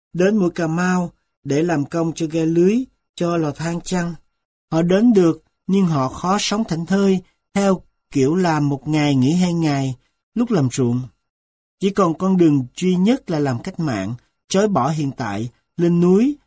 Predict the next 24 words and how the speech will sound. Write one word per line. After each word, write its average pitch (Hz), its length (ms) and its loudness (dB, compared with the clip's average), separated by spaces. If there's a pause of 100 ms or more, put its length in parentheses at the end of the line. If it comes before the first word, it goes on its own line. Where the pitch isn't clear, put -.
(140)
ra 190 140 0
hải 160 220 0
đảo 120 420 -2 (240)
để 143 260 0 (360)
tu 233 200 2
hành 160 340 0
là 139 100 -2 (120)
dễ, 131 300 0 (380)
nhưng 226 120 2
làm 208 180 2
sao 190 420 0 (220)
đem 190 440 2
theo 185 280 0 (100)
cả 127 320 -4
gia 185 200 0
đình. 147 300 2 (580)
Lên 185 220 4
núi, 214 320 4 (240)
nơi 185 320 2
dễ 147 320 2
tụ 147 140 -2
tập 131 320 -6
làm 135 240 -2
rẫy, 127 400 -4